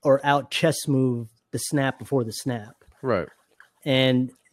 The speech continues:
Speaker 1: Daniel Jones is snapping the ball with, like, ten, nine, eight. So clearly he's not,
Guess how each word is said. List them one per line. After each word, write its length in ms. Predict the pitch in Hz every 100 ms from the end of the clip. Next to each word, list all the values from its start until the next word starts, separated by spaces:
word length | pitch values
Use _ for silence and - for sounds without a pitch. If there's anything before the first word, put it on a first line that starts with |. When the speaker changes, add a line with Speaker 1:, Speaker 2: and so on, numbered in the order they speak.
| _ 135
Speaker 1:
Daniel 280 | 160 170
Jones 240 | 143 160 143
is 80 | -
snapping 260 | 135 131
the 80 | 123
ball 200 | 127 123
with, 100 | 113
like, 100 | 107
ten, 260 | - 123 117
nine, 280 | 120 117
eight. 180 | 120 113
So 260 | - 123 113
clearly 380 | - 156 151 135
he's 200 | 131 127
not, 260 | 127 123